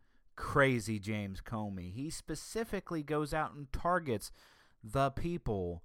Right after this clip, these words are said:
that he wants to attack, the people that he's against, and what has he not done in this situation? He hasn't stood up and said, "White supremacy is a bad thing." That's all, that's, that's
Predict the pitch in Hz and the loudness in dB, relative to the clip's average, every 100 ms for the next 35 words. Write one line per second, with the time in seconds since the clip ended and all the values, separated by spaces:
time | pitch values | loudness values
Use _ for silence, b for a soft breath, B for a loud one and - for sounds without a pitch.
0 | - _ - 123 131 135 139 135 131 - | -16 _ -2 2 2 2 0 0 -2 -2
1 | 131 117 147 143 123 107 139 143 135 127 | 0 0 0 0 0 -4 -4 -4 0 0
2 | 117 123 117 101 120 139 117 - - 123 | 0 -2 -6 -2 0 0 -4 -8 -8 -6
3 | 123 120 117 - 110 127 - 135 127 127 | -4 -6 -6 -10 0 2 2 0 0 0
4 | 113 113 127 131 - - 104 95 90 113 | -2 0 0 0 -6 -18 -20 -6 -2 0
5 | 123 92 82 82 - _ _ _ _ _ | 0 -2 -6 -14 -16 _ _ _ _ _
6 | _ _ _ _ 107 127 135 120 - 98 | _ _ _ _ -4 -2 -2 -4 -2 -4
7 | 95 98 131 160 165 - 170 156 151 131 | -2 -2 -2 -2 -6 -6 -4 -4 -4 -4
8 | 131 101 123 170 - 127 156 165 131 135 | -4 2 2 2 -4 0 0 0 -4 -4
9 | 120 113 104 98 110 120 117 95 120 107 | -4 -2 -4 0 4 4 2 0 -2 -2
10 | 82 87 - _ _ _ _ - 123 127 | -4 -14 -20 _ _ _ _ -6 -4 -2
11 | 156 185 202 196 180 156 170 - 170 | 4 8 8 8 6 2 -8 -10 -12